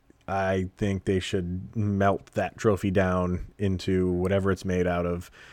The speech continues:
and never make it again if he continues this, this pace for a number of reasons. He's one of the two best players on the planet, and what he's doing right now with all the injuries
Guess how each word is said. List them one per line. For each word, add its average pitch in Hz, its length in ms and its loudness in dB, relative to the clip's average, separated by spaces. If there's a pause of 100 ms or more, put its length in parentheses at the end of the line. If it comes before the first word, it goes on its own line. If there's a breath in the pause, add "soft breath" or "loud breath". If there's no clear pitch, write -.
(260 loud breath)
and 92 540 0 (200)
never 92 340 0
make 90 200 0
it 85 60 -2
again 87 340 -6 (640 loud breath)
if 127 180 10
he 127 100 8
continues 98 560 4
this, 85 460 -2
this 87 180 -6
pace - 440 -14 (480)
for 101 300 0
a 101 60 0
number 98 280 2
of 87 120 -4
reasons. 76 400 -10
He's 95 600 0 (720)
one 98 280 2
of 101 220 2 (320)
the 95 280 -4
two 131 180 2
best 120 240 4
players 104 320 2
on 87 80 -6
the 78 60 -12
planet, 127 400 0 (760 soft breath)
and 95 180 -2
what 113 180 4
he's 110 200 0
doing 110 340 2
right 98 220 0
now 95 440 -2
with 92 360 2
all 123 180 4
the 117 160 4
injuries 95 760 -2